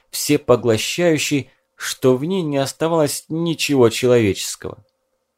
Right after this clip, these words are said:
И тут же из Ривьеры ударили две тонкие, ослепительно яркие иглы рубиново-красного света. Ниндзя издал какой-то хрюкающий звук, отшатнулся,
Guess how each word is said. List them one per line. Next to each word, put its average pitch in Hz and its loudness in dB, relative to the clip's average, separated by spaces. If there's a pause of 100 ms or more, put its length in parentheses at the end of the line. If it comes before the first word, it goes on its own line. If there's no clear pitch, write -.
(460)
И 113 -2
тут 220 -4
же 131 -2
из 110 -6
Ривьеры 135 0 (280)
ударили 156 2
две 127 2
тонкие, 160 -4
ослепительно 127 -4
яркие 127 -2
иглы 139 -4 (340)
рубиново-красного 131 0
света. 92 -12 (960)
Ниндзя 113 0
издал 113 0
какой-то 110 -4
хрюкающий 104 -4
звук, 101 -4 (340)
отшатнулся, 135 -2